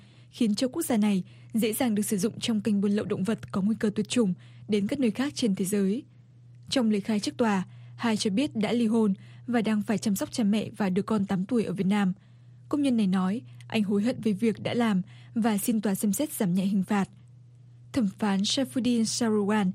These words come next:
đã chấp thuận dời ngày bắt đầu hiệu lực thi hành án của Hai vào ngày mùng sáu tháng chín năm ngoái. Được biết, khung hình phạt tối đa cho hành vi phạm tội vận chuyển động vật có nguy cơ tuyệt chủng là năm mươi ngàn đô la tiền phạt đối với mỗi chủng loài. Tổng mức hình phạt không vượt quá năm trăm ngàn đô la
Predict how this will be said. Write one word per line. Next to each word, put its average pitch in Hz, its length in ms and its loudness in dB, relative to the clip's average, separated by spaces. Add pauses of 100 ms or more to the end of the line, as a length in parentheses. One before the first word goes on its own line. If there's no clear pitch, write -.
(600)
đã 226 240 0
chấp - 200 -6
thuận - 200 -2
dời 208 180 2
ngày 202 180 2
bắt - 140 -4
đầu 233 100 2
hiệu 214 160 -2
lực 214 220 0
thi 226 160 0
hành 196 140 0
án 196 220 0
của 240 120 -2
Hai 202 340 0 (340)
vào 214 160 0
ngày 214 80 4
mùng 208 180 2
sáu 196 220 0
tháng 208 160 0
chín 196 260 0
năm 247 180 0
ngoái. 214 340 0 (580)
Được 226 100 0
biết, 247 260 2 (340)
khung 262 200 -2
hình 220 160 2
phạt 208 200 -2
tối 208 100 0
đa 214 180 0
cho 226 140 -2
hành 196 140 2
vi 208 100 -2
phạm - 240 -4
tội 185 140 -4
vận 190 160 -4
chuyển 196 200 -4
động 190 140 -4
vật 208 240 -4
có 196 120 0
nguy 220 180 0
cơ 208 140 0
tuyệt 208 160 -2
chủng 208 240 2 (320)
là 226 180 0
năm 226 200 0
mươi 269 100 -2
ngàn 214 200 2
đô 202 80 2
la 196 140 0
tiền 175 200 -2
phạt 190 240 -4
đối 185 120 -2
với 190 100 0
mỗi 196 220 0
chủng 208 200 -2
loài. 190 300 0 (580)
Tổng 196 200 2
mức 302 120 -2
hình 254 140 -2
phạt 208 200 -4
không 226 180 0
vượt 214 180 -2
quá 202 160 -2
năm 240 180 -2
trăm 226 200 -2
ngàn 185 160 0
đô 202 80 0
la 202 220 2